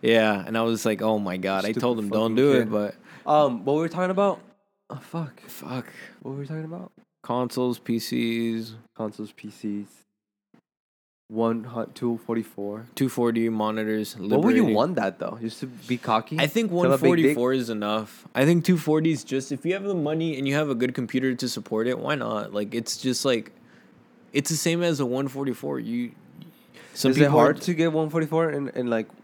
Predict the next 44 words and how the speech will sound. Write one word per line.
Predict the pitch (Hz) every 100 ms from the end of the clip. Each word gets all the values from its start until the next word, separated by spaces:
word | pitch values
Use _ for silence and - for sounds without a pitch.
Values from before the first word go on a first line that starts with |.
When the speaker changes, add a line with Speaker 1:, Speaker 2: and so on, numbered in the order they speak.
| - -
Speaker 2:
a |
P | 120 123
C? | 123 147 - -
Speaker 1:
No. | 98 107 107 110 113 117 -
Like, | 123 -
you | 180
have | 180
a |
twenty | - 175 151
sixty. | 180 180 120
You, | 110
you | 123 160
get | 175 156
one | 139 156
forty-four | 151 151 127 151
in | 139
every | 107 151 143
game | 113 127
no | 120
matter | 113 110 104
what | 104 123 -
for |
the | 107 104
most | 110 143 -
part. | 107 104 110 - - _ -
As | 127
long | 120 135 151
as | 135
you | 139
don't | 139
use | 139 117 120
ray | 107 123
tracing, | 120 110 104 113 107
which | 107 -
no | 110
one | 120 117 104
uses | 117 104 104 104
and | 101
no |
one | 104 107
really | 107 110
supports | 107 - 107 104 101
either | 98 95
way. | 101 101 101